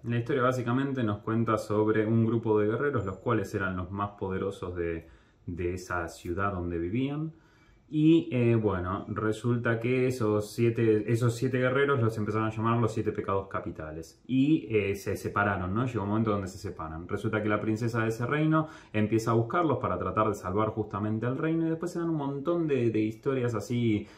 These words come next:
eh, medias, eh, ¿cómo decirlo? Muy, con muchas batallas para poder justamente defender este reino. Porque aparecen unos siete mandamientos, ¿no? Que son unos demonios que vienen a luchar contra ellos. Y bueno, así se van a ir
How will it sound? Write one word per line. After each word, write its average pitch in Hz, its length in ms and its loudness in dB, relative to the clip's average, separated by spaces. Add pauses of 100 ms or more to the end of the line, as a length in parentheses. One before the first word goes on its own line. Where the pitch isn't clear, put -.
(160)
eh, 104 160 2
medias, 120 520 4
eh, 95 400 -6 (280)
¿cómo 113 220 -2
decirlo? 98 420 -4
Muy, 117 200 4
con 117 180 2
muchas 127 260 4
batallas 151 560 2 (240)
para 180 400 6
poder 147 500 6
justamente 143 480 0
defender 131 380 4
este 143 160 -2
reino. 156 240 2
Porque 151 140 0
aparecen 165 520 2 (140)
unos 147 500 2 (400)
siete 170 420 -2
mandamientos, 147 680 2
¿no? 151 160 0
Que 139 80 2
son 147 260 0
unos 110 460 2
demonios 104 420 0
que 92 140 -10
vienen 98 240 -2
a 95 80 -6
luchar 92 260 -8
contra 90 260 -6
ellos. 107 240 -4
Y 156 60 -8
bueno, 143 140 -4
así 151 160 -8
se 160 100 -6
van 143 140 -2
a 135 80 0
ir 135 200 0